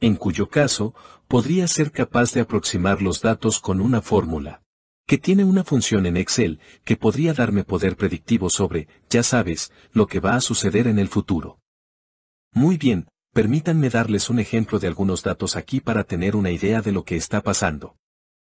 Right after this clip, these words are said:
Si quiero usar esta función de puntos en Excel, entonces solo necesitamos esa media, o la lambda mu, o lambda. Así que vamos a decir aquí, son cinco. Y luego las filas, cuando escribo las filas en Excel,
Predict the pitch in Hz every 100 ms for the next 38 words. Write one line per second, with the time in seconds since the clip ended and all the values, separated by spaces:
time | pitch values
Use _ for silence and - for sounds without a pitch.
0 | _ _ _ _ - 120 - 196 208 -
1 | 117 104 - 98 98 - 101 87 - _
2 | _ 98 98 95 90 87 - 117 90 80
3 | - - 113 95 127 143 139 - 139 135
4 | 123 - 101 - 104 101 - 98 101 101
5 | 107 80 - _ _ 110 95 87 107 113
6 | 104 104 143 156 _ 123 110 104 82 -
7 | - _ _ _ _ _ _ _ _ _
8 | - 101 160 156 139 131 127 120 104 -
9 | 113 104 - 104 - _ - 135 139 -
10 | 92 - - _ _ _ _ _ _ _
11 | _ _ - 113 117 165 160 127 - 143
12 | 104 87 - _ - 110 98 92 - 139
13 | 139 107 - 123 123 113 101 92 - 98
14 | 80 -